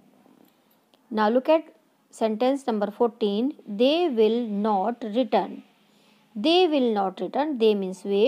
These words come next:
will not means नहीं आएंगे, return यानी वापस, dash Friday यानी फ्राइडे, शुक्रवार तक, वे शुक्रवार तक वापस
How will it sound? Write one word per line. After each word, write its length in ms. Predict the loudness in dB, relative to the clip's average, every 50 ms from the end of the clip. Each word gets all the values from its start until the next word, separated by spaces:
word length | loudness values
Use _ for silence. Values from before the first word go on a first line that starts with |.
| 2
will 260 | 0 0 -2 0 0 0
not 280 | 0 0 0 -2 -2 -4
means 300 | -4 -4 -4 -6 -6 -4
नहीं 280 | -2 0 0 0 0
आएंगे, 420 | 0 -2 -2 -4 0 2 2 2 2
return 320 | 0 -2 -2 0 0 0 0 -2
यानी 240 | -2 -4 -6 -6
वापस, 520 | 0 2 2 2 2 2 -2 -4 -4 -6 -10 _ _ _ _ _ _ _ _ _ -8
dash 500 | 2 4 4 6 6 6 4 2 0 -6 -4 0
Friday 520 | 2 2 2 2 2 0 2 2 2 2 0 -4 -12 _ _ _ _ _ _ -6
यानी 340 | -4 -2 0 0 0 0 -2 -4 -6 _ _ _ _ _ _ _ _ _ -20 -6 2
फ्राइडे, 560 | 4 6 6 6 6 4 4 2 2 2 0 -6 _ _ _ _ _ -16 -6
शुक्रवार 560 | -6 -4 -2 2 2 2 2 2 0 -2 -6 -10
तक, 120 | -12 -12 -12 -16 _ _ _ _ _ _ _ _ -12
वे 440 | -2 2 4 6 6 6 4 0 -4 -8 _ _ -10 -8
शुक्रवार 500 | -6 -4 0 2 4 4 4 4 2 2 -2
तक 120 | -4 -2 0
वापस 440 | 0 0 0 2 2 2 0 0 -2